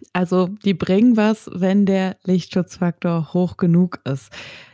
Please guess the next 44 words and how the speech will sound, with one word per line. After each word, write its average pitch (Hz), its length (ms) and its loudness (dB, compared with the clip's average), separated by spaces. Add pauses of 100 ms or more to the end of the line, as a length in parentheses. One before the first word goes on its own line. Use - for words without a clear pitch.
Leider 202 420 2
ist 202 180 -2
aber 196 160 2
in 185 100 4
diesen 180 240 4
Tagescremes 185 640 0
oft - 240 -6
nur 190 160 2
so 185 140 -2
Lichtschutzfaktor 180 840 -4
zehn 214 260 0
oder 180 220 0
fünfzehn 214 480 -2
drin. 208 260 0
Das 180 220 -6
ist - 220 -6
natürlich 170 360 -2
besser 165 280 -6
als - 160 -12
gar 165 180 -2
nichts, 180 240 -4
aber 170 240 -6
viel 175 260 -6
zu 175 140 -8
gering 165 360 -6
im - 180 -8
Gesicht 113 420 -10
eigentlich. 165 460 -6 (420)
Denn 175 100 -2
unter 190 280 -2
dreißig, 175 840 -4
äh, 165 400 -4
also 156 260 -2
Lichtschutzfaktor 175 800 -2
dreißig, 165 500 -2
sollte 170 260 -2
man 156 180 0
gar 151 160 -2
nicht 170 140 -2
erst 160 260 -8
anfangen 147 560 -4
mit 147 220 -6
dem 147 160 -4
Sonnenschutz. 147 540 -4